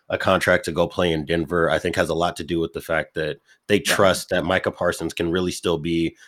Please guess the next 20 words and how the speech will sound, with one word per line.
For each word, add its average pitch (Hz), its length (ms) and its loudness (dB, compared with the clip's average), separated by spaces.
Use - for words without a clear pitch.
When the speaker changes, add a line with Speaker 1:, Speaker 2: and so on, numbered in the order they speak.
Speaker 1:
a - 80 -8
dominant 104 440 4
edge 98 200 2
rusher 107 520 2
and 131 180 8
that 120 80 4
they 107 140 2
think 120 200 2
they 113 100 0
can 95 120 -4
get 104 240 0
something 98 300 0
out 98 100 4
of 92 80 0
the 87 80 -4
rest 92 220 0
of 90 60 -6
their 85 120 0
linebacker 85 540 -2
core 85 400 -6